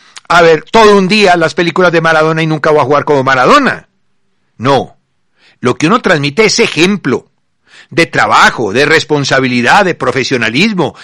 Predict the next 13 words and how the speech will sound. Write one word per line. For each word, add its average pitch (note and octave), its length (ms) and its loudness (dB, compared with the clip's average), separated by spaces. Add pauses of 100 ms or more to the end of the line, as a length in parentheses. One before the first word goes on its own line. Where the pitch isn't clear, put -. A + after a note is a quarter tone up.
(140)
de D3+ 160 0
seriedad C3+ 380 -2
y G#3 40 0
demás. E3 480 -2 (160)
Usted - 160 -6
no D#3 80 0
puede G3+ 140 2
traer D3 240 0
vagos. G#3+ 600 0 (1600)
Ese G#3+ 220 -2
no A3 200 2
es C4+ 240 0
ejemplo. B2 560 -6